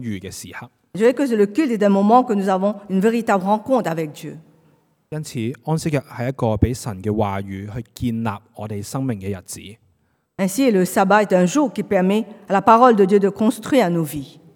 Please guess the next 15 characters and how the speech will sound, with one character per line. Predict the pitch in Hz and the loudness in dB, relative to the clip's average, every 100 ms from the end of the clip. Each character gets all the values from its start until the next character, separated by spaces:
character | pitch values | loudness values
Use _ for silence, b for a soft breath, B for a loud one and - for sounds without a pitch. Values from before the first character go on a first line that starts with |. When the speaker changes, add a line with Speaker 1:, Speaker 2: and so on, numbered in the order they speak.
| - _ _ _ | -20 _ _ _
Speaker 1:
我 | 131 | -10
鼓 | - 127 | -6 -4
勵 | 127 107 101 101 107 85 _ _ _ - | -4 -6 -8 -14 -18 -20 _ _ _ -10
弟 | 104 | -8
兄 | 120 | -8
姊 | 107 | -8
妹， | 107 95 - - - _ | -8 -10 -14 -20 -20 _
Speaker 2:
Je | 175 | -8
vous | 180 | -2
encourage, | 196 202 175 180 196 233 180 | -2 -2 -6 -2 2 2 0
frères | 160 180 175 | -4 -4 -4
et | 165 | -4
sœurs, | - 180 196 - - - _ _ _ _ _ _ _ _ - | -2 -2 -2 -8 -20 -20 _ _ _ _ _ _ _ _ -12
Speaker 1:
今 | |
日 | 147 | -10